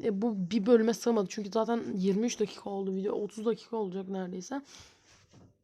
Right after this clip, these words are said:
Ee, bu video burada k-, bitsin artık.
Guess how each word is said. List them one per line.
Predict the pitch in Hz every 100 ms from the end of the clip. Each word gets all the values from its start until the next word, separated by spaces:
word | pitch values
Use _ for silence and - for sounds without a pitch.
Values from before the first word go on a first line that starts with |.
| _ - - - - - -
Ee, | 262 277 269
bu | 226 311
video | 302 254 247
burada | 247 262
k-, | - 220
bitsin | 233 - 254
artık. | 226 196 - 254